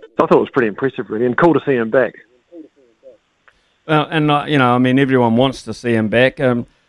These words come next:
Speaker 2: I, I, I noticed that it's a long, quite a long walk from the eighteenth up to the clubhouse, and, uh, it looked a bit,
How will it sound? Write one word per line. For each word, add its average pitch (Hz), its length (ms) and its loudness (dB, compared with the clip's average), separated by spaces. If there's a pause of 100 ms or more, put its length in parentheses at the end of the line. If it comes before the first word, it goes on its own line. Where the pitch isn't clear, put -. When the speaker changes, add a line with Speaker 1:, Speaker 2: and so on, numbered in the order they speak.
(160)
Speaker 2:
I, 151 320 2
I, 139 180 -4
I 143 40 0
noticed 143 640 0
that 131 80 -2
it's 123 120 -8
a 131 60 -2
long, 135 180 0
quite 139 180 0
a 131 60 0
long 123 160 0
walk 131 180 2
from 120 160 -6
the 120 80 2
eighteenth 123 360 0
up 110 140 -2
to 113 80 -8
the 113 100 -2
clubhouse, 120 600 0
and, 117 160 -2
uh, 107 180 0
it 107 100 -4
looked 131 280 -2
a 123 40 -4
bit, 113 260 0